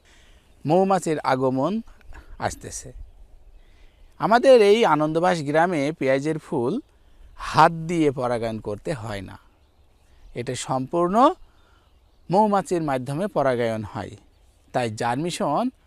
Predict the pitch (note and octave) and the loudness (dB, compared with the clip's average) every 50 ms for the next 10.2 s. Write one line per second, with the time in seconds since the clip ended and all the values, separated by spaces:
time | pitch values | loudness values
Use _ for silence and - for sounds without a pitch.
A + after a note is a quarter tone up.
0 | _ _ _ - - - E3 - C#3+ G#2 - B2+ F2+ F2 F2 E2 _ - _ _ | _ _ _ -12 -6 -6 -4 -4 -4 -10 -10 -14 -16 -16 -16 -20 _ -20 _ _
1 | _ _ - _ _ _ _ - - - - - - - - _ _ _ _ - | _ _ -20 _ _ _ _ -20 -20 -20 -20 -20 -20 -20 -20 _ _ _ _ -20
2 | _ - - C3 C3 - D3+ C#3+ C#3+ C#3+ D3 D3+ F3+ A3+ - _ _ _ _ _ | _ -10 -8 -8 -6 -6 -6 -6 -6 -6 -6 -6 -8 -10 -10 _ _ _ _ _
3 | - - G3+ E3 - - G#2+ G2+ F#2+ - - - D#3 D3+ - E3+ D#3+ D#3 - - | -4 -4 -2 -2 -2 -6 -12 -14 -14 -14 -6 -4 -4 -2 -2 -2 -4 -4 -4 -8
4 | F#3+ F3 F#3 G3+ _ _ _ _ _ _ _ _ _ _ _ - F#3+ F#3 D#3 - | -14 -14 -14 -16 _ _ _ _ _ _ _ _ _ _ _ 0 0 0 0 0
5 | B2+ G2+ F#2+ _ - - E3 D#3+ D#3 D#3 E3 D#3+ D3 - C3+ B2 - D3+ - - | -6 -12 -12 _ -4 -2 -2 -2 0 -2 -2 -2 -2 -2 -4 -6 -6 -6 -10 -8
6 | - C3 B2+ B2+ C3 C3 B2+ B2 C3+ C3 C3 - A#3 A#3 A3 D#3+ - - G2 F2 | -8 -6 -6 -4 -4 -4 -4 -4 -6 -6 -4 -4 -4 -4 -4 -6 -8 -10 -10 -10
7 | F2+ E2+ - - A#2+ G2+ A2 - - - _ - - - - - - D#3 B2+ - | -10 -12 -12 -14 -16 -18 -20 -20 -20 -20 _ -20 -20 -20 -20 -16 -14 -14 -14 -14
8 | - - F3+ F3+ G#3+ _ _ _ _ _ _ _ _ _ _ _ _ _ _ _ | -14 -16 -16 -18 -18 _ _ _ _ _ _ _ _ _ _ _ _ _ _ _
9 | _ _ _ _ - - B2+ B2 - - - A#2 A2 A2+ G2+ - - - A#2 A2+ | _ _ _ _ -12 -8 -8 -8 -8 -8 -8 -6 -6 -6 -8 -8 -12 -12 -12 -12
10 | - - - - | -14 -16 -18 -20